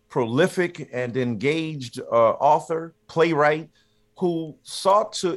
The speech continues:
illuminate, uh, for Black life th-, the, the decades of the twentieth century, every decade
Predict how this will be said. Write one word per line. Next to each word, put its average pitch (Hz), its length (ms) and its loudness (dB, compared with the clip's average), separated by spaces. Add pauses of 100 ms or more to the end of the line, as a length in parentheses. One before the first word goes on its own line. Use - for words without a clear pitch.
illuminate, 170 840 -4 (440)
uh, 143 340 4
for 143 180 -4
Black 170 340 -2
life 180 520 -2 (540)
th-, 123 180 -14
the, 131 560 0
the 135 140 0
decades 160 680 0
of 165 120 -6
the 185 60 -4
twentieth 214 440 -2
century, 240 560 -6
every 180 280 -2
decade 156 640 -6